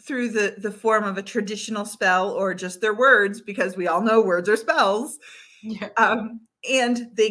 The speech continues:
Speaker 1: get something unintended back, but it is what they asked for. Like
Speaker 2: Yeah.
Speaker 1: <laughs>
Speaker 2: Yeah.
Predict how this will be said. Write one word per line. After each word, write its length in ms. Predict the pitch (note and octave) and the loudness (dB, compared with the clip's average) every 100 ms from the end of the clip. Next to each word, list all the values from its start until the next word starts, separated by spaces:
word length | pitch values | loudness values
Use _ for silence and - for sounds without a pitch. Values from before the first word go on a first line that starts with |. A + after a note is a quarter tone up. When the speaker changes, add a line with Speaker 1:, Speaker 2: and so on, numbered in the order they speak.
| G3+ | 0
Speaker 1:
get 340 | B3 B3 - | 0 0 -2
something 600 | - A#3 B3 B3 A#3 A#3 - | 0 0 0 -2 -4 -4 -2
unintended 1040 | A3 A3+ A3 B3 - G#3+ A3+ A3 E3+ F3 | 0 0 2 0 0 0 2 0 -2 -2
back, 380 | G3 G3 D#3+ - - | 4 4 2 -8 -10
but 260 | F3 A3+ | 2 2
it 140 | A3+ A3+ | 2 0
is 200 | A#3 A#3 | 0 0
what 280 | F#3+ A3 - | -2 -2 -2
they 180 | G3+ | -4
asked 380 | F3 E3+ - - | -2 -2 -6 -16
for. 360 | - B2+ E2+ - _ _ - | -12 -8 -8 -10 _ _ -10
Like 240 | G3+ - F#3 | -10 -10 -12
Speaker 2:
Yeah. 300 | G3 E3 C3+ F#3+ _ _ _ - | -8 -6 -8 -12 _ _ _ -10
Speaker 1:
<laughs> 80 | C#4 - _ _ _ - | -10 -10 _ _ _ -10
Speaker 2:
Yeah. 680 | - A#3 C#4 A#3+ F#3 E3+ - | -10 -2 2 4 4 2 -2